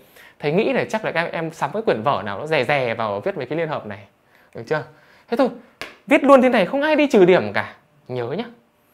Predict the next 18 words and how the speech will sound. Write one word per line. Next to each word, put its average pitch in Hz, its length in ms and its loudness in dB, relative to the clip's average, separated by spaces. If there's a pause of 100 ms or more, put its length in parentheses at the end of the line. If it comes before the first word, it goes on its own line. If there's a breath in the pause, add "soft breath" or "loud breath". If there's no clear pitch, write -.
(160)
Mình 190 180 4
hiểu 175 200 6
bài 156 280 0
ai 196 380 -2
trừ 185 100 0
điểm 165 260 0
làm 160 200 -4
thế 196 60 -6
này 185 140 -2
đâu 202 140 -2
có 214 80 -4
tắt. - 140 -2 (640)
Không 285 140 -2
việc 269 80 2
gì 202 100 4
phải 120 100 0
sợ 127 260 0
cả. - 160 -10